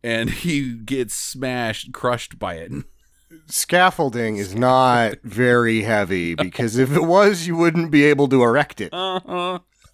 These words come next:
Speaker 2: Um, not only does a man die by getting crushed by scaffolding, that would be, he would hurt. He
Speaker 1: Mm-hmm.
Speaker 2: would have to take five
Speaker 1: Right.
Speaker 2: if that landed on him like that, and he might crack a rib.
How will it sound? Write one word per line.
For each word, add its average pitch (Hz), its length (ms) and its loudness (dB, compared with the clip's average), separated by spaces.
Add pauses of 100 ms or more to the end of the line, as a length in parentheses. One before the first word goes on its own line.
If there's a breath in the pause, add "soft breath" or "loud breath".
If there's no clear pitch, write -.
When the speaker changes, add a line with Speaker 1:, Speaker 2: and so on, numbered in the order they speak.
(160)
Speaker 2:
Um, 180 480 6 (480 loud breath)
not 226 180 4
only 285 240 4
does 185 140 -4
a 185 40 0
man 175 380 4
die 139 260 4
by 131 280 2
getting 120 320 2
crushed 127 440 0
by 135 140 4
scaffolding, 139 560 2
that 156 80 4
would 170 180 2
be, 196 380 0 (600)
he 247 160 4
would 165 220 4
hurt. 101 520 0
He 139 120 -2
Speaker 1:
Mm-hmm. 202 100 0
Speaker 2:
would 143 180 2
have 131 160 0
to 120 80 -8
take 123 320 0
five 107 540 2 (120)
Speaker 1:
Right. 123 280 0
Speaker 2:
if 110 100 -6
that 123 180 2
landed 110 260 0
on 120 120 4
him 127 100 4
like 127 200 2
that, 131 240 4
and 135 80 -2
he 135 80 2
might 143 240 2
crack 107 240 0
a 95 60 -4
rib. 76 340 -8